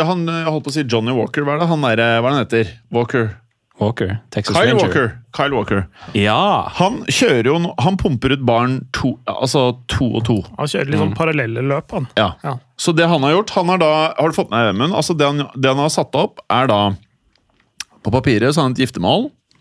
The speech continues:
Speaker 1: med en kvinne.
Speaker 2: Mm.
Speaker 1: Og så har han parallelt en annen kvinne, som ikke er en del av giftermålet. Og med hun som han er gift med, så har han da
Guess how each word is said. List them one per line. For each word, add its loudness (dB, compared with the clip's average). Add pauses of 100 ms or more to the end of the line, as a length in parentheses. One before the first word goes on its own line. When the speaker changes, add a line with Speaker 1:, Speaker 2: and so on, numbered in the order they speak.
(140)
Speaker 1:
med 2
en 2
kvinne. -4 (340)
Speaker 2:
Mm. -8 (640)
Speaker 1:
Og -2
så 2
har 4
han 0
parallelt 0 (100)
en 0 (120)
annen 2
kvinne, 2 (400)
som -2
ikke 0
er 2
en 0
del 2
av 2
giftermålet. 0 (1600)
Og 2
med 2
hun 0
som -4
han 2
er 2
gift -8
med, 2
så 0
har 4
han -2
da 4